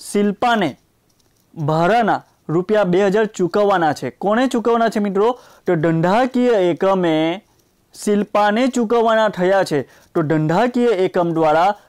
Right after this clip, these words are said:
શિલ્પાને શા માટે ચૂકવવાના થયા, તેનો વિચાર કરો.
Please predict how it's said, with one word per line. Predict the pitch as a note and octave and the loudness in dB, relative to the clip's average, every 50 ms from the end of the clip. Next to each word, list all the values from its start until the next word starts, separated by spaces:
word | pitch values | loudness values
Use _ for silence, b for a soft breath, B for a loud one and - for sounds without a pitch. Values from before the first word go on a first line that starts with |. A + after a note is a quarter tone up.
| B - - | B -18 -4
શિલ્પાને | - G3+ G3 F#3+ - A3 G#3 G#3 G#3+ A3 | -2 -2 -2 0 0 0 0 0 0 -4
શા | - - A3+ A#3+ C4+ | -2 -2 0 0 2
માટે | B3+ B3+ A3+ G#3+ C#4 C#4+ | 2 0 0 0 -2 -2
ચૂકવવાના | - B3 B3+ A3 B3+ A#3+ A#3+ A#3+ A#3 A#3 G#3+ | -2 -2 -2 0 0 0 2 2 0 0 0
થયા, | G#3 G3+ G#3 G#3+ G#3 A3 A3+ - _ _ _ _ _ _ _ _ _ _ - | 0 0 2 2 2 0 0 -4 _ _ _ _ _ _ _ _ _ _ -4
તેનો | D#3 D3 D#3+ F3 F#3 | -2 0 0 0 0
વિચાર | G3 G3+ - G3+ G3+ G3 | 0 0 0 0 0 0
કરો. | F#3 G3+ F#3+ G3 G3+ G3 | 0 0 0 0 -2 -4